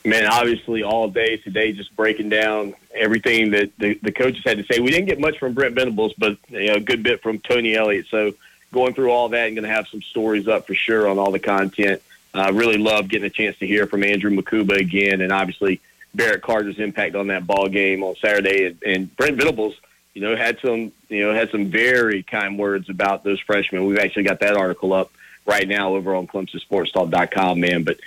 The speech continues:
great to be with you. And I'll tell you this about Louisville real quick. I know you gotta hit a break.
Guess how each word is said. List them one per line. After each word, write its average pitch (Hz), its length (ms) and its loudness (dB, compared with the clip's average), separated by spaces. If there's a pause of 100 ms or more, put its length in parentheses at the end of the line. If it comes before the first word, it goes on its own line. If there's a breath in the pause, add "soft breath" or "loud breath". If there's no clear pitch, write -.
(220 loud breath)
great 151 280 2
to 143 60 0
be 151 180 2
with 139 180 -2
you. 147 160 0
And 131 80 0
I'll 127 80 0
tell 147 160 -2
you 123 80 0
this 120 220 0
about 104 260 -2
Louisville 107 320 0
real 104 180 0
quick. 104 280 -2
I 95 60 0
know 101 100 0
you 101 100 2
gotta 95 180 2
hit 98 100 0
a 95 40 0
break. 104 300 0